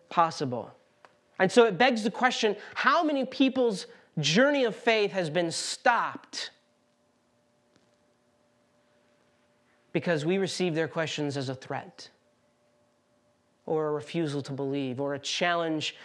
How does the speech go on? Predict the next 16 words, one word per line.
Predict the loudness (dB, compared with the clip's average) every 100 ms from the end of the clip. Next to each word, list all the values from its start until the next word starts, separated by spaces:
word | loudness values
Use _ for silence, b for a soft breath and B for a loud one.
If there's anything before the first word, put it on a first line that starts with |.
| B 0
that | 0 2
must | 0 -2 -2
be | -4 -2
answered | -4 -4 -2 -2
with | -2 -4 -6 -18 _ _ _ _ _ _ _ _ _ _ _ _ _ _ _ _ -8
pompous | -4 -4 -6 -8 -10 -12 _ _ _ _
righteousness, | -8 -6 -8 -12 -14 -16 -18 -18 -20 _ _ _ _ _ _ _ _ _ _ _
puffed | -6 -6 -4
up | -8 -8 -12 -10
chest? | -8 -8 -12 -14 -16 -20 _ _ _ _ _ _ _ _ _ -12
"Well, | -8
don't | -6 -6
come | -8 -8
in | -6
here | -6
and | -6